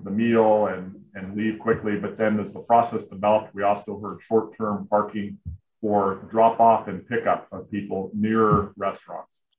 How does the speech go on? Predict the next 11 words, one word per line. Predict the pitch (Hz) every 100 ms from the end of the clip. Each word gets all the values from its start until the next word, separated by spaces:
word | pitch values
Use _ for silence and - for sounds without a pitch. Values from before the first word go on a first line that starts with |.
| _ _ _ _ _ _ _ _
Um, | 117 113 98 95 98 104 _ _ _ _ _ -
we | 113
heard | 110 120 123 120 104 -
the | 104
need | 104 117 113
and | 104
want | 104 113 110
to | 104
slow | - - 110
down | 110 104 101
traffic | 98 107 175 196